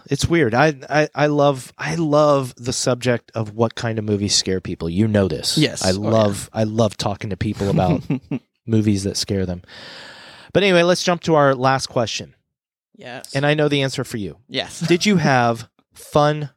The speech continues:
Speaker 1: with horror?
Speaker 2: I did. I did have fun with <laughs> horror with killer clowns from outer space. Yes. My question, though, is did you?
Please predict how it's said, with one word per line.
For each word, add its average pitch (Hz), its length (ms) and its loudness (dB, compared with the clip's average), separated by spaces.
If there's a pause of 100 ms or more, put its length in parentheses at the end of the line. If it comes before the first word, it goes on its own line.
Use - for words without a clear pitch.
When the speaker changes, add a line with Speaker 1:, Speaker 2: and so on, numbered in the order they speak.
(120)
Speaker 1:
with 131 180 -2
horror? 95 600 -2
Speaker 2:
I 143 120 4
did. - 380 -6 (100)
I 135 120 2
did 135 240 0
have 123 200 0
fun 113 320 -6
with 120 300 -10 (180)
<laughs> - 200 -4
horror 131 440 2
with 120 240 -12
killer 135 320 2
clowns 123 420 -6
from - 320 -8
outer 113 300 -10
space. - 640 -12
Yes. - 480 -14 (920)
My 135 280 2
question, 131 380 0
though, 120 160 2
is 127 200 -4
did 131 260 -4
you? 127 540 -2